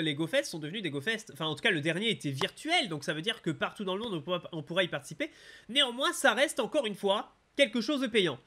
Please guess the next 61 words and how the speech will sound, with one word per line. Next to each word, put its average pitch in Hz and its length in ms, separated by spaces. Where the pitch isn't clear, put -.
La 208 140
dernière 277 320
fois, 277 340
j'ai 190 220
participé 262 420
au 240 80
GoFest 220 380
virtuel 220 500
pour 175 100
la 160 80
première 175 300
fois 285 220
parce 165 180
que - 80
là, 151 480
avant, 156 340
je 143 140
ne 127 140
pouvais 143 220
pas, 262 100
hein, 247 80
il 160 80
fallait 131 180
se 127 60
déplacer 139 480
en 139 120
Europe, 175 340
vous 175 80
le 151 40
savez, 233 280
moi 180 100
je 151 60
suis 185 80
en 151 80
Guadeloupe, 220 420
c'est 330 240
compliqué. 349 460
Et 269 100
du 262 140
coup, 330 200
bah, 302 140
j'ai 233 140
pas 294 180
eu 330 60
la 269 140
chance 285 220
d'avoir 240 200
mon 233 100
shiny. 214 380
Voilà, 190 220
hein, 185 300
donc, 170 220
euh, 175 100
j'ai 170 400
des 170 160
Zarbi 185 320
classiques, 185 480
mais 165 160
je 151 100
n'ai 156 140
pas 233 220